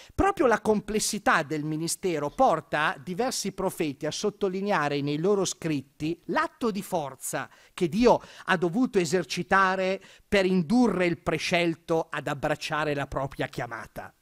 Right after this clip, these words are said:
Quando Amos, per esempio, parla della voce di Dio per come il profeta la percepisce,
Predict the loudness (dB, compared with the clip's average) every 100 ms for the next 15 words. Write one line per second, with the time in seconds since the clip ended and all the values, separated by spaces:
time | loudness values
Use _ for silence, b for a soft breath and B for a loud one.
0 | _ _ _ _ _ _ B B 0 0
1 | 4 4 2 0 -4 2 2 4 0 0
2 | 0 -2 0 0 0 -2 -2 -2 0 0
3 | 0 -2 -6 -2 0 0 -2 -6 -6 -6
4 | -6 -8 -10 -10 -8 -6 -6 -6 -6 -8
5 | -8 -8 -12 -10 -12 -8 -4 -4